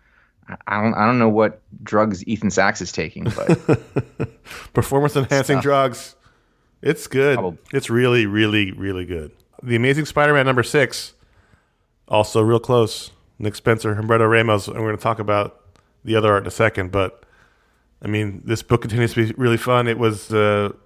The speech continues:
Speaker 2: small issue, basically, in which Peter tries to deal with having a roommate who's also a super, a supervillain, and they, basically the crux of it is them going to a Spider-Man trivia night, 'cause Peter says, "Oh, I'm a, I'm an expert in Spider-Man." But in the middle section,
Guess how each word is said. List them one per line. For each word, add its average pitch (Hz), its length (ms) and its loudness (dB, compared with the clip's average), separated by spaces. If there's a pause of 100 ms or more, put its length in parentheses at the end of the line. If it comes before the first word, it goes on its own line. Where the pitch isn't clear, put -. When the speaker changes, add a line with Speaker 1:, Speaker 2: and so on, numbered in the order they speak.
Speaker 2:
small 147 380 2
issue, 117 360 0
basically, 107 600 -2 (580)
in 113 80 -4
which 101 180 -4
Peter 104 300 0
tries 95 440 0
to 95 400 -4
deal 110 140 2
with 95 120 -2
having 98 280 2
a 95 60 -4
roommate 95 300 -2
who's 98 120 -6
also 95 220 -2
a - 40 -10
super, 92 120 -10
a - 200 -16
supervillain, 92 600 -2
and 90 140 -6
they, 90 80 -4 (340)
basically 101 280 0
the 104 60 -12
crux - 320 -4
of 90 100 -6
it 90 100 -4
is 87 140 -4
them 90 140 -4
going 87 200 -4
to 87 180 -4
a 87 60 -6
Spider-Man 98 440 0
trivia 95 300 0
night, 87 240 -4 (220)
'cause 85 380 -6
Peter 98 200 -2
says, 85 160 -4
"Oh, 120 120 2
I'm 110 100 2
a, 90 120 -4
I'm 107 120 0
an 98 80 2
expert 95 260 -6
in - 60 -10
Spider-Man." 95 420 -8 (240)
But 131 240 2
in 110 60 -6
the 110 80 2
middle 160 220 4
section, 117 500 -2